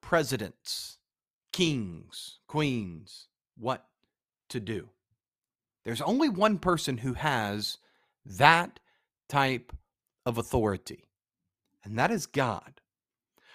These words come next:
According to Scripture, he says on page ninety-eight, last paragraph, "According to Scripture,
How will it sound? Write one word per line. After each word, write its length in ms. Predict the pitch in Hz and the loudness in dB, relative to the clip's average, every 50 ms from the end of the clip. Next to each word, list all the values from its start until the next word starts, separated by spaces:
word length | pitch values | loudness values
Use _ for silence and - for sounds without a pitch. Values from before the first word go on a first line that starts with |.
| - - | -6 -2
According 340 | 127 - 220 262 285 285 208 | 4 8 8 10 10 8 6
to 100 | 240 220 | 6 4
Scripture, 400 | - - - 226 220 - 175 160 | 4 6 6 4 4 4 2 2
he 120 | 151 180 | 2 2
says 220 | 160 - 202 190 - | 2 4 4 4 2
on 100 | 175 156 | 2 2
page 240 | 175 180 165 123 131 | 2 2 2 2 0
ninety-eight, 680 | 143 160 165 156 143 143 135 143 147 131 107 - _ _ _ _ _ _ _ _ | 0 2 2 0 0 0 0 2 2 2 0 -2 _ _ _ _ _ _ _ _
last 400 | - 135 123 151 160 151 - - | -4 4 8 8 8 8 6 0
paragraph, 400 | - 165 147 135 117 113 98 - | -2 0 0 0 0 -2 -4 -6
"According 320 | 117 107 - 277 320 294 233 | -2 2 2 4 4 4 4
to 80 | 208 185 | 2 2
Scripture, 440 | - - 208 185 - - 151 123 | 4 6 4 4 4 4 0 0